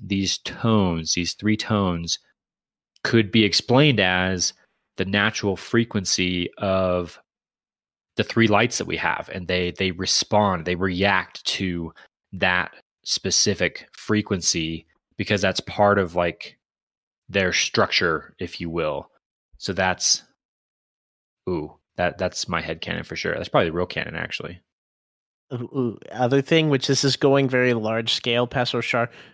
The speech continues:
Speaker 2: w-, are there sixteen shards of Adonalsium?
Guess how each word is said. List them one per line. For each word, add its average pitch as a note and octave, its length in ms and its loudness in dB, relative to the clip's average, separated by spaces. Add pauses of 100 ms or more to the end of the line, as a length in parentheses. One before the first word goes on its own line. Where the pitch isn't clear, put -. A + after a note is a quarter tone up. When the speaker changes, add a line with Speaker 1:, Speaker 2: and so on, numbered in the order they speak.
(160)
Speaker 2:
w-, D#3 240 -2
are E3 140 4
there F#3+ 160 0
sixteen D3+ 920 -6 (140)
shards C#3 420 0
of - 220 -12 (160)
Adonalsium? C#3+ 880 -4